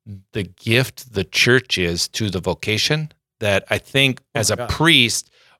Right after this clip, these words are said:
Speaker 1: we're more aware that our vocation is the mission. How do I have a mission in the church? Well, I live out my vocation. So
Speaker 2: Mm-hmm.
Speaker 1: as a priest, I live out my priesthood. As a married couple, your mission in the church is to live out your marriage.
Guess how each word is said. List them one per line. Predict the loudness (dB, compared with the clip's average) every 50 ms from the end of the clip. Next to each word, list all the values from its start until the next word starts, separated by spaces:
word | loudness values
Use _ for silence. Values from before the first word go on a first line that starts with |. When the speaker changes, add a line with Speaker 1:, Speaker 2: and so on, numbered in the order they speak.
| _ -2
Speaker 1:
we're | 0 4 4 4 4
more | 2 2 0 0 2 4 4 4 4
aware | 4 0 -2 0 2 4 4 6 6 4 4 2 2 0 -2 _ _ _ _ _ _ -6
that | -2 0 0 0 0 2
our | 0 0
vocation | 0 0 -4 -4 -2 0 2 2 4 2 2 0 -4
is | -4 -4 -2 -2 -2 -2
the | -4 -4
mission. | -4 -2 -2 0 2 2 2 0 -2 -6 _ -6
How | -2 0 2
do | 2 4 4 4
I | 4 4 2 2 -2 -4 -2
have | -2 -2 0
a | 0
mission | 0 0 0 0 0 0 -2
in | -4
the | -2
church? | 0 2 2 2 2 2
Well, | 0 0
I | 0 0
live | -2 -2 -2 0
out | 0 0 0
my | -2 -6
vocation. | -8 -8 -6 -2 0 2 2 2 0 -2 -2 -2
So | 0 2 2 2 0 -2 -6 -14 _ -20
Speaker 2:
Mm-hmm. | -18 -10 -6
Speaker 1:
as | -4 -4
a | -4
priest, | -4 0 2 2 2 2 2 0 -2
I | -2 -2
live | 0 0 0 0 0
out | 0 -2 -2
my | -4 -10
priesthood. | -8 -4 0 0 0 0 0 -2 -4 -6 -6 -8 -12 _ _ _ _ _ -6
As | -4 -2
a | 0
married | 2 2 2 2 0 0
couple, | -2 -2 0 0 0 0
your | 2 0 0
mission | 2 2 2 2 2 2 2 0
in | 0
the | -2 -2
church | 0 0 0 0 -2 -4
is | -6 -4
to | -2
live | -2 0 0
out | 0 0 -2
your | -4 -10
marriage. | -6 -2 0 0 2 0 -2 -4 -8 -10 -8 -4 -4 -4